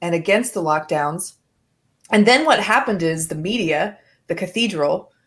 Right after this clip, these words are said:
because they like to keep us at each other's throats along this false right-left binary, they made it a right-left thing. They politicized it. They made it right-left. And then what happened?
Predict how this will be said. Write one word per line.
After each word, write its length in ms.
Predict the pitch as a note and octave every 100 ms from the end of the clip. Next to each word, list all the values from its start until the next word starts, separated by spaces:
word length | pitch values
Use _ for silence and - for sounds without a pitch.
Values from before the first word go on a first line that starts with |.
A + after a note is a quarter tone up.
| _ _
because 320 | - F3 G#3 G#3
they 160 | G#3+
like 300 | E3+ F3+ G#3
to 80 | F3+
keep 260 | E3+ G#3+ G#3
us 240 | D#3 D3+
at 180 | D#3+ F3+
each 160 | F3+ E3+
other's 320 | E3 E3 D#3+
throats 460 | - F#3 F3+ E3+ -
along 320 | E3+ D#3 D#3
this 280 | D#3 D#3 -
false 520 | - E3 E3 E3 - F3+
right-left 880 | D#3+ E3+ E3+ - D3+ F3+ - - - _ _ _ _
binary, 680 | C#3+ C#3 C3+ C3+ C3+ E3+ G3 _ - - _ _ _ _ _ -
they 240 | G3 A#3
made 260 | A#3+ C4 D#4+
it 100 | F#3+
a 60 |
right-left 500 | E3 E3 D3 D3+ D3+
thing. 320 | E3+ C#3 C#3+ _ D#3+
They 320 | C#3+ A3 A#3
politicized 720 | G#3 F3 D#3 D#3+ D3 C#3+ -
it. 240 | C#3 - _ _ _ -
They 260 | D#3+ G3+
made 200 | G#3 F#3+
it 120 | F#3+ -
right-left. 600 | D#3+ C#3 C#3+ B2+ - _ - - _ _ _ -
And 80 | D#3+
then 160 | G#3
what 120 | G#3 F#3
happened? 500 | F3+ E3+ E3 C#3+